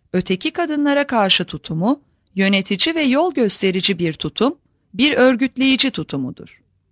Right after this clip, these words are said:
Bir yeraltı gazetesi olan Hareket'in dişi, Kara Panterlerle yaptığı bir konuşmaya bakalım. Bu konuşma belki de suskun beyaz solu utandıracaktır.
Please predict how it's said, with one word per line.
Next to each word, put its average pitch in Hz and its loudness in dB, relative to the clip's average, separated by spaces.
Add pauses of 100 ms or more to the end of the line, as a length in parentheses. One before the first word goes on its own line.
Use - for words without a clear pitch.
(600)
Bir 285 4
yeraltı 330 2
gazetesi 202 0
olan 165 2
Hareket'in 160 0 (240)
dişi, 196 2 (240)
Kara 208 4
Panterlerle 294 2
yaptığı 247 2
bir 226 0
konuşmaya 180 -2
bakalım. 160 -12 (800)
Bu 339 4
konuşma 262 2 (220)
belki 285 4
de 294 -2
suskun 240 0
beyaz 202 2
solu 233 0
utandıracaktır. 160 -4